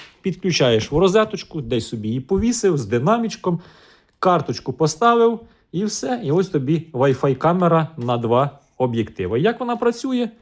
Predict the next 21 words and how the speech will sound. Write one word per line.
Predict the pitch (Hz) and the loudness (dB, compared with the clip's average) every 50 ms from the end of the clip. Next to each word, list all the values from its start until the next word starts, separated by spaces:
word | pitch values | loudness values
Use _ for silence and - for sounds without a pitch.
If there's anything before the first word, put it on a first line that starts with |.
| - _ _ _ _ | -20 _ _ _ _
Я | 131 139 175 165 | 0 2 2 4
думаю, | 147 151 151 147 143 139 | 4 2 2 2 2 2
що | 123 - 123 | 2 0 -2
скоро, | 117 - - 151 156 160 147 131 - | -4 2 4 4 6 6 4 2 0
найближчим | 123 123 120 110 120 127 113 - - 120 110 | -4 -2 -2 2 2 2 2 0 -2 -4 -2
часом, | - 147 143 131 - - 127 110 - - - _ _ | 0 0 0 0 0 -4 -6 -8 -10 -14 -20 _ _
вийде | - 120 127 131 123 110 110 | -2 2 4 4 4 2 0
огляд. | - 117 107 90 85 95 92 92 - - - - - - - _ _ | 0 2 0 2 0 -4 -6 -6 -10 -16 -20 -20 -20 -20 -20 _ _
Ще | - - - 190 | -6 0 2 2
прикупив | 208 - - 190 180 - 190 165 - 190 220 214 - | 2 4 2 0 2 2 0 4 6 6 6 6 4
трішечки | - 160 175 165 202 175 - - 214 | 0 -2 -2 -2 -2 -6 -2 0 0
дорожчу, | 180 151 185 175 160 147 123 117 113 - - - 135 127 117 - - | 2 4 2 4 4 4 2 2 0 -4 -8 -6 -6 -6 -6 -8 -10
за | 120 110 98 98 127 143 | -8 -8 -2 0 0 0
шістсот | 143 - - 196 - - - - 113 104 90 | 0 0 -2 -2 -2 -2 -2 -2 -2 -2 -4
гривень, | 85 - 104 95 90 87 87 85 85 - - - _ - - _ _ - - - - - - - | -4 -4 -4 -2 -4 -4 -6 -6 -8 -10 -12 -16 _ -20 -20 _ _ -20 -20 -20 -20 -20 -20 -16
щоб | - - - 127 | -10 -6 -2 0
вам | 123 143 151 147 | 2 2 2 2
було | 123 131 139 165 190 190 185 - - - _ - - - | 2 2 2 4 2 2 0 -6 -14 -18 _ -12 -10 -10
з | - - | -8 0
чого | - 147 147 160 151 - - - | 2 4 6 6 4 4 2 0
вибрати. | - 120 127 110 90 - 92 85 - - | 2 2 2 2 0 -2 -6 -8 -8 -12